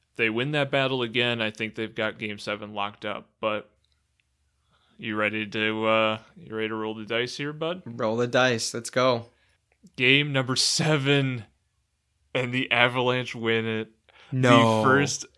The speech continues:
Speaker 1: away win,
Speaker 2: <laughs>
Speaker 1: and the Avalanche win seven to three, absolutely murdering the Bruins at home.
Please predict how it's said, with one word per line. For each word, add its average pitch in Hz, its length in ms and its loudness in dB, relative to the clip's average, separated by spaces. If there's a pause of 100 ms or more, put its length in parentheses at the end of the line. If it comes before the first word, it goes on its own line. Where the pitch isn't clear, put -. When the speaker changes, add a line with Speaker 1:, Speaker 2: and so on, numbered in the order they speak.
(300)
Speaker 1:
away 127 800 4 (260)
win, 117 640 -2 (180)
Speaker 2:
<laughs> 370 240 -2
Speaker 1:
and 123 140 -2
the 127 200 4
Avalanche 131 680 0
win 120 640 0 (540)
seven 151 920 2 (260)
to 147 200 0
three, 117 840 -4 (800)
absolutely 131 1300 -2 (120)
murdering 135 1080 -2
the 131 80 -6
Bruins 113 800 -6 (180)
at 117 280 -6
home. 113 600 -10